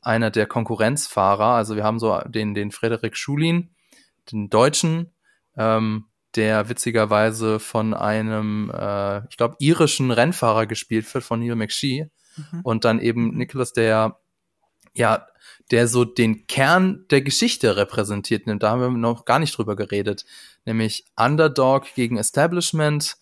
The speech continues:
Speaker 1: Also Niklas steht für das Establishment, für die reichen Leute, die sich ein, ein, ein vergoldeten, äh, ein vergoldetes Rennauto hinstellen. Und Jan ist eben der Underdog, der versucht, dagegen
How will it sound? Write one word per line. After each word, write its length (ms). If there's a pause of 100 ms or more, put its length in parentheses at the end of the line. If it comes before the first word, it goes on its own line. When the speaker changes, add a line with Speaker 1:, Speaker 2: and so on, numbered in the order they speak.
(420)
Speaker 1:
Also 220
Niklas 600
steht 320
für 260
das 200
Establishment, 720
für 100
die 80
reichen 340
Leute, 360
die 180
sich 400
ein, 280
ein, 220 (300)
ein 140
vergoldeten, 1040
äh, 280 (400)
ein 140
vergoldetes 460
Rennauto 340
hinstellen. 480 (460)
Und 140
Jan 200
ist 100
eben 220
der 160
Underdog, 600
der 200
versucht, 380
dagegen 480